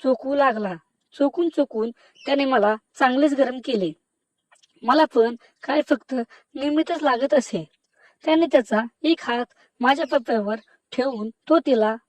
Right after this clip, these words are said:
चोळू लागला. त्याला माझा वीक पॉइंट चांगलाच माहीत होता, त्यामुळे त्याने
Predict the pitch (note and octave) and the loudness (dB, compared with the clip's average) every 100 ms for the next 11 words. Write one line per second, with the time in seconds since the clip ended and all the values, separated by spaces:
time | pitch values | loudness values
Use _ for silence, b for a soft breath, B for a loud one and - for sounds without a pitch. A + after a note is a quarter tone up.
0 | _ C#4 C4 C#4+ D4 C#4 A3 F#3 F3 _ | _ -6 -4 -4 -6 -4 -4 -4 -8 _
1 | _ _ _ _ _ _ C#4+ D#4 D4 B3+ | _ _ _ _ _ _ 2 4 4 2
2 | F#3 B3+ A3+ _ _ _ _ - C4+ - | -2 -8 -10 _ _ _ _ -6 -6 -2
3 | A#3+ A#3 A3+ _ - C#4 C4+ D4+ D4 C4+ | -2 -2 -4 _ -2 0 2 2 2 2
4 | C4 - C4+ A3+ F3+ _ _ _ D#4 E4+ | 0 -2 -2 -2 -4 _ _ _ 0 2
5 | E4+ D#4+ B3+ A#3 | 2 2 2 2